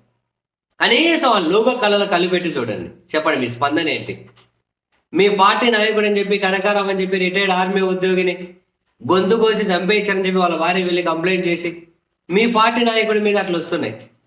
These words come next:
ఆ స్పందన ఏంటి? ఇన్ని దారుణాల మీద మీ స్పందన ఏంటి? ఇన్ని అరాచకాల మీద మీ స్పందన ఏంటి?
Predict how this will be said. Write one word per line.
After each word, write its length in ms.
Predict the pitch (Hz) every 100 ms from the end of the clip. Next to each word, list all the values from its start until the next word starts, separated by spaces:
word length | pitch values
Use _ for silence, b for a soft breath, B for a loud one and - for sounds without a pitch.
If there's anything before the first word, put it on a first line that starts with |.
| -
ఆ 80 | 156
స్పందన 440 | - 160 185 214
ఏంటి? 440 | 170 123 101 - - _ _ _ _ _ _ _ _
ఇన్ని 320 | 123 190 233
దారుణాల 600 | 233 - 139 202 214 220
మీద 200 | 226 220
మీ 160 | 208 196
స్పందన 400 | 185 165 175 196
ఏంటి? 500 | 185 151 151 - - _ -
ఇన్ని 220 | 170 185
అరాచకాల 680 | 147 143 175 190 208 190 185
మీద 200 | 180 170
మీ 160 | 160
స్పందన 440 | 160 - 139 156 170
ఏంటి? 420 | 147 139 - -